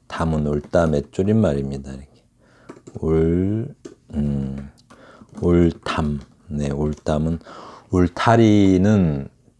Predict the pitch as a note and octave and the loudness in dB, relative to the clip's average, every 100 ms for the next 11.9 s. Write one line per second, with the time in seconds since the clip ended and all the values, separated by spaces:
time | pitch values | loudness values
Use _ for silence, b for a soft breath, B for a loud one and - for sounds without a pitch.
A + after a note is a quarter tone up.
0 | - - F#2 E2 - A#2+ A2 F#2 D#2+ D2 | -20 -4 -2 -2 -2 0 2 0 -2 -4
1 | C#2 C#2 - E2 - F#2+ F2+ E2 D2+ E2+ | -6 -8 -4 -4 -2 -4 -2 -2 -2 -2
2 | F2 D#2+ C#2 D2 - B B B - D#2 | -2 -4 -6 -12 -20 B B B -10 -8
3 | D2 C#2+ C2+ C2+ - _ b b _ - | -6 -6 -8 -10 -16 _ b b _ -16
4 | - C3 C#3 B2+ G#2+ D#2 C#2+ - D2+ D2 | -6 -2 0 2 2 0 -2 -6 -4 -4
5 | - - - - C#2 D2 - E2+ E2 E2 | -4 -4 -4 -6 -8 -8 -8 -2 0 0
6 | - D2 C#2+ - D#2 - - E2+ D#2+ C#2 | -2 -4 -4 -2 -4 -4 -6 -4 -4 -4
7 | C2 C2+ C#2 _ _ - C#3 C#3 G#2+ B | -6 -6 -10 _ _ -14 -8 -6 -8 B
8 | B B B - A#2+ A#2+ A2 E2+ - F2+ | B B B 0 2 4 4 2 0 0
9 | F2+ E2 - F2 E2+ D#2 C#2+ D#2 - C#2+ | 2 2 0 0 0 0 -4 -6 -8 -8
10 | C#2 D2 D#2+ D2 - E2+ E2+ D2 C2 C2 | -6 -4 -4 -4 -4 -2 -2 -2 -6 -10
11 | C2 C2 C2 _ - D#2 C#2 C2 | -12 -16 -20 _ -12 -10 -8 -10